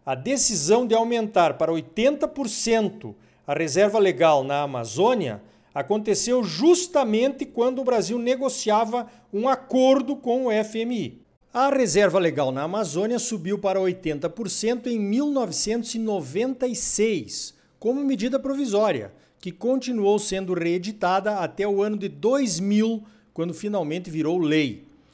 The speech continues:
O Brasil negociou uma ajuda de quarenta e um bilhões de dólares com o F M I em mil novecentos e noventa e oito.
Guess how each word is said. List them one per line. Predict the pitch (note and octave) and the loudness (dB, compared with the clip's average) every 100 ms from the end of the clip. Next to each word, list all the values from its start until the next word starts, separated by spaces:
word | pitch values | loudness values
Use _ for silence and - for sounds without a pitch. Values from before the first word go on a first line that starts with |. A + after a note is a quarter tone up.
| _ _ | _ _
O | B2+ | -8
Brasil | A#2+ B2 G#2 C3+ C4 F3+ | -2 -2 -2 0 2 2
negociou | C3+ D3+ D#3 D3+ G3 | 0 -2 -2 0 -2
uma | G#3 G3 | 0 -2
ajuda | D3 C3 F#3 A3+ A#3+ | -2 -4 -2 0 -2
de | E3 D#3 | -4 -8
quarenta | D#3+ F3 E3 F#3+ A3 G3 | -4 0 2 0 -2 -2
e | |
um | F#3+ F3+ | -2 -6
bilhões | E3 D#3+ F3 E3 | -6 -2 -2 -2
de | D#3 | -6
dólares | C#3 C#3+ C3+ B2 B2 | -2 0 0 -2 -6
com | - - B3+ C#4+ F3+ | -10 -4 0 0 2
o | |
F | C3+ C3 E3+ | 0 0 -4
M | F#3 G3 | -6 -4
I | A#3 C4 - - _ | -2 -2 -6 -20 _
em | G3 G3 | -2 -2
mil | G3 B3+ D4 | 0 0 2
novecentos | C4+ G3 D#3+ - G#3+ B3+ B3+ B3+ F#3+ | 2 0 -4 -4 -2 -2 -4 -6 -4
e | A3+ | -4
noventa | A3+ A#3 F3+ F#3 C4 C#4+ | 0 0 0 0 0 0
e | C4 | 0
oito. | B3+ A#3+ - E3 B2+ | 4 2 2 -4 -4